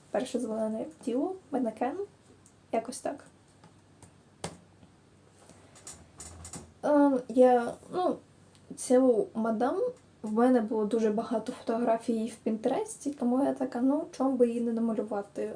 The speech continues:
чисто для практики. Е, спочатку я хотіла використати її як повноцінку, але окрім, м, для повноцінки, але окрім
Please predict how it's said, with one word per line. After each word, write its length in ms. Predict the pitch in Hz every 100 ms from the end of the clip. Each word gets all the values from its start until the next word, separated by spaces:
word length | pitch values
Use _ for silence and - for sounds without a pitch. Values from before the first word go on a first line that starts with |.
| - - -
чисто 360 | 233 - -
для 120 | 247
практики. 600 | - - 220 - - - 349 - - - - - - - - _ - _ _ -
Е, 280 | 240 240 226
спочатку 440 | - 254 247 -
я 60 | 247
хотіла 300 | 254 262 240
використати 600 | 233 240 262 - - 247
її 120 | 233
як 200 | 240 233
повноцінку, 840 | - - 240 247 - 381 381 -
але 180 | 269 240
окрім, 500 | 233 254 240 226 220 - _ 254
м, 240 | 240 247 - _ _ _ _ _ _ _ _ _ _ _ _ -
для 160 | 220
повноцінки, 720 | 220 240 214 - 220 226 262
але 240 | 226 226 220
окрім 440 | 226 220 214